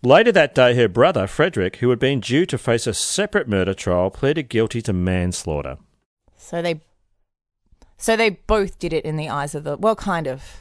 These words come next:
Speaker 1: Stephen, who faced a joint murder trial with Katrina, was cleared of all charges.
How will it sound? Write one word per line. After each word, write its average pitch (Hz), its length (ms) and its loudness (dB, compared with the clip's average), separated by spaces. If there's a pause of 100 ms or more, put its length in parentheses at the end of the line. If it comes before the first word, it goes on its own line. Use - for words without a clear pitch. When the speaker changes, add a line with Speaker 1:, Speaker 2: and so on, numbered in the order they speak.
(160)
Speaker 1:
Stephen, 214 580 2
who 127 160 2
faced 123 340 0
a 110 80 0
joint 127 520 0
murder 135 340 0
trial 98 280 0
with 92 160 -6
Katrina, 104 460 -4
was 98 160 -8
cleared 147 380 -4
of 139 100 -4
all 156 180 0
charges. 156 720 -8